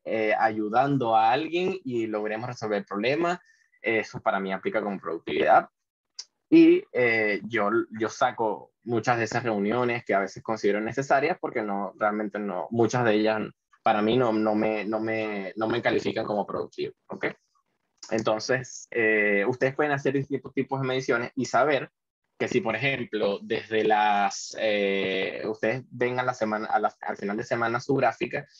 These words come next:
y ven que los, los, lo, todos los días entre las once y la una de la tarde ustedes están asistiendo al equipo, ustedes están escribiendo constantemente, siempre hay patrones que se repiten.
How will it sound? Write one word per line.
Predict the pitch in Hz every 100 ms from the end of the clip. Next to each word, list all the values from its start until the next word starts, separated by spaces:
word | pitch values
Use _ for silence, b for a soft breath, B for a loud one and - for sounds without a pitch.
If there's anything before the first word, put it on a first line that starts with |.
| b b _ -
y | 117 110
ven | 107 107
que | 131 123 123
los, | 123 113 110
los, | 120 - 107 107 101 98 95 92 - - -
lo, | - 107 104
todos | 131 139
los | 135 123
días | 135 127 113 101 101 - _ _ 110
entre | 110 107 107
las | 107 101 101 -
once | 127 131 131 - 131 123 120 117 -
y | 123 113
la | 110 107 107 107
una | 120 127
de |
la | 120 113
tarde | 120 107 104
ustedes | - 107 107
están | - 117 107
asistiendo | - - 113 120 113
al | 113
equipo, | 110 127 120 - 120 117 113
ustedes | 104 101
están | - 110 107
escribiendo | 107 110 104 101
constantemente, | 107 107 104 104 117 117 117
siempre | 143 - 160
hay |
patrones | 151 143 139 139
que | 139
se | -
repiten. | 135 - - 135